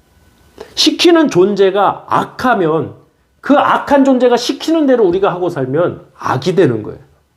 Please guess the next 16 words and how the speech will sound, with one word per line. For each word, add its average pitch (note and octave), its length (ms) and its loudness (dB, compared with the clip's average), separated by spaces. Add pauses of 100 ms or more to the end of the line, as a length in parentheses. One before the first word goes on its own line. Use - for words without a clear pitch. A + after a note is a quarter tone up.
(1500)
근데 A#3 260 2
히틀러만 C#4+ 600 2
그렇습니까? F#3 720 0
우리 E3+ 200 -2
인간은 G3 680 0
의인은 B3 480 4
없나니 G3 380 0
하나도 D#4+ 420 -8
없다고 - 280 -6
그랬습니다. - 540 -12 (880)
하나님만이 C#4 880 2
완전하시고 F3 1080 0 (140)
하나님만이 A#3 1000 -2
절대적으로 G3 720 2
선하신 A#3+ 500 -6
분입니다. A#2 520 -8